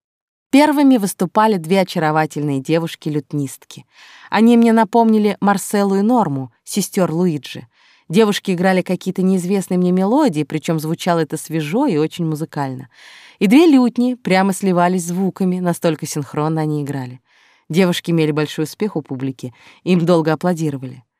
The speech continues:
Старшая фрейлина преподнесла им по букету нарциссов и тюльпанов. После этого играл какой-то заезжий скрипач, кажется, откуда-то из северных стран.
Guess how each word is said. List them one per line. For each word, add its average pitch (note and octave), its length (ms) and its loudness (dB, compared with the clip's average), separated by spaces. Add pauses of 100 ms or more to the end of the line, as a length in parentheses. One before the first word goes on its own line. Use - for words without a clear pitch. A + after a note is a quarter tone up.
(120)
Старшая B3 560 0
фрейлина G3 600 0
преподнесла E3+ 640 -2
им E3+ 100 0
по E3 80 -10
букету G3 500 -4
нарциссов D#3 640 -6
и F3+ 60 -6
тюльпанов. C3+ 520 -8 (640)
После D#4 360 2
этого C4 240 0
играл A#3+ 300 2
какой-то A#3+ 400 -2
заезжий A3 460 -2
скрипач, B3+ 580 -6 (260)
кажется, G#3+ 480 -2
откуда-то F#3+ 540 -4
из - 400 -6
северных F3 560 -4
стран. D#3 460 -6